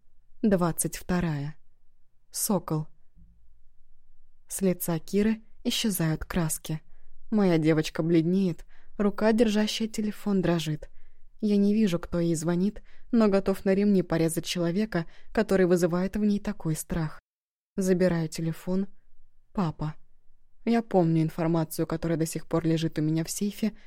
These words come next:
на этого мудозвона. «Ты можешь не отвечать», спокойно произношу, притягивая ее обратно к себе.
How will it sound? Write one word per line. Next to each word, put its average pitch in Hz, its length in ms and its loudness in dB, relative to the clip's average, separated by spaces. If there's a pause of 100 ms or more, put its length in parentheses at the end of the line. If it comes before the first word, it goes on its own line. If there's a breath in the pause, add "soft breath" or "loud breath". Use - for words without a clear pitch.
(140)
на 202 240 4
этого 165 220 2
мудозвона. 160 680 2 (1400)
«Ты 190 100 6
можешь 165 340 4
не 175 120 2
отвечать», 165 580 -2 (480)
спокойно 170 500 0
произношу, 156 680 -2 (280 soft breath)
притягивая 220 580 2
ее 226 220 0
обратно 170 420 0
к - 60 -10
себе. 165 380 -2